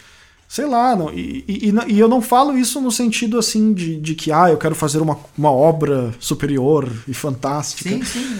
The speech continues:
Speaker 2: aham.
Speaker 1: Não, mas eu falo no sentido mesmo de, de até, até de oferecer pras pessoas, sabe, um, um respiro, cara. Porque a
Speaker 2: Uhum.
Speaker 1: gente tá muito, muito assim, né, cara?
Speaker 2: O tempo inteiro, né?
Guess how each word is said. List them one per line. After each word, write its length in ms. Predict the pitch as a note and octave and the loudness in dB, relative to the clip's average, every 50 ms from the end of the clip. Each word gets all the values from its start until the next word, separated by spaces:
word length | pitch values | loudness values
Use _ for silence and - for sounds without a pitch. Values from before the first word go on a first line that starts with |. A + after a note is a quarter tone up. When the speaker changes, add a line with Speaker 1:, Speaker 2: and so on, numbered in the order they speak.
| D#3 | -8
Speaker 2:
aham. 160 | C#3+ C#3+ D#3 | -6 -4 0
Speaker 1:
Não, 200 | G3+ C4+ F4 F4+ E4+ | 2 4 4 4 4
mas 100 | C4+ G#3+ | 2 0
eu 80 | A#3+ | 0
falo 240 | A3 - B3+ B3+ C#4+ | 2 2 2 2 2
no 100 | D4 D4 | 0 -2
sentido 380 | A3+ B3 C4 A3+ - C#4 C4+ D4+ | 0 0 0 -2 -2 -2 -2 0
mesmo 380 | C#4 A#3 A#3 B3+ A#3+ C#4+ D4 | 0 2 2 0 0 0 -2
de, 320 | B3 A#3 C4 C4+ B3+ A#3+ - - | 0 0 0 0 0 -2 -4 -2
de 140 | G3 G#3+ | 0 0
até, 340 | A#3+ A#3 A#3+ A#3 B3 C4+ C4+ - | 2 2 2 0 0 0 -2 -4
até 200 | G#3 F#3+ - A#3+ | -2 0 2 2
de 80 | A3+ D4 | 2 2
oferecer 520 | C#4 - D4 C#4+ C#4 B3 - - B3 A#3+ | 0 2 2 2 2 2 2 2 2 2
pras 240 | A#3+ - C#4+ - - | 2 2 0 0 0
pessoas, 680 | - A#3+ A3+ A3 - - G3+ G3 G3+ G#3+ G#3 F#3+ D#3+ | 0 0 0 0 0 0 2 2 4 4 4 2 2
sabe, 580 | - - D#3 D#3 E3 F#3+ F#3+ G#3+ G#3+ G3+ F3+ F3+ - | 0 0 0 0 0 0 2 0 0 0 -2 -4 -4
um, 540 | G3 G3 G3+ G3 G3 G3+ G#3 G3+ G3+ G3 G3 | -4 -2 -4 -4 -4 -4 -2 -2 0 0 -2
um 40 | F3+ - | -2 -2
respiro, 680 | A3+ A3+ A3 - - - - G3+ A3 C#4 E4 F4 D#4+ - | -2 -2 -2 -2 -4 -4 -2 0 2 2 2 2 0 -4
cara. 300 | - - C3+ G2+ - - _ _ _ _ _ _ | -6 -8 -12 -12 -12 -18 _ _ _ _ _ _
Porque 240 | - D#3+ - - | -12 -8 -4 -4
a 40 | A3+ | -2
Speaker 2:
Uhum. 40 | G#3+ | -2
Speaker 1:
gente 220 | G#3+ B3 C4 - - | 0 -2 -2 -2 -2
tá 120 | - D4 | -2 -2
muito, 680 | C4+ B3+ G#3+ G#3+ B3 D4 - - - - D4+ D4 C#4+ C4+ - - _ _ _ _ - - - | 0 0 2 2 0 0 -4 -8 -8 -6 -6 -6 -6 -8 -14 -20 _ _ _ _ -16 -10 -8
muito 320 | F#3+ F3 G#3+ B3+ C#4 - | -4 -2 -2 -2 -2 -2
assim, 400 | D#4+ - - - - A#3 B3+ C#4+ | -2 -2 -2 0 0 0 -2 -2
né, 140 | C#4 B3+ A#3 A3 | -2 -4 -6 -6
cara? 280 | - G#3+ G3 E3+ D#3+ | -4 -4 -4 -4 -6
Speaker 2:
O 40 | D3 | -8
tempo 320 | C#3 - - D3 C#3+ C#3+ | -10 -8 -6 -6 -6 -6
inteiro, 340 | D3+ C#3+ D3+ D3+ D3 C#3+ C3+ | -6 -6 -4 -2 0 0 -2
né? 200 | B2 A#2+ A2+ A2+ | -2 -4 -6 -8